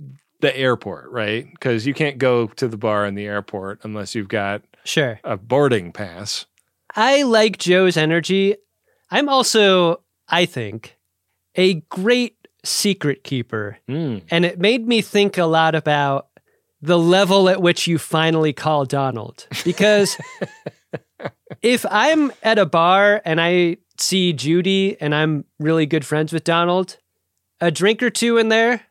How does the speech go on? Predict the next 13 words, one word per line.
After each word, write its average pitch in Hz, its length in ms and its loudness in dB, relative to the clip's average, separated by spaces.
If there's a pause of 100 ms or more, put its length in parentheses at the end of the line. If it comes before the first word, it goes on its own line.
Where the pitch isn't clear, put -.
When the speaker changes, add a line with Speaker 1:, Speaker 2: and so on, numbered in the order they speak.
(260)
Speaker 2:
I'm 294 160 0
not 269 180 2
gonna 269 160 0
say 262 220 4
a 254 80 4
word. 247 460 2 (140)
Judy's 226 380 0
business 240 400 0
is 196 120 0
Judy's 214 400 0
business. 170 540 0 (180)
Speaker 1:
Yeah, 139 240 0 (100)
sure. 165 320 0